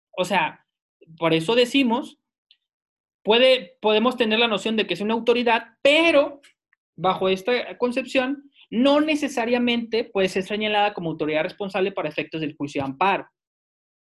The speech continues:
Y entonces todo lo que tenga que ver con el servicio de prestación,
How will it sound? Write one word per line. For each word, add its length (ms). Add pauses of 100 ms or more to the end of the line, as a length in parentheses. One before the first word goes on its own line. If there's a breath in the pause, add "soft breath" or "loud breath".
(880)
Y 80
entonces 320
todo 180
lo 140
que 80
tenga 320
que 140
ver 320 (280)
con 380
el 140
servicio 460
de 80
prestación, 720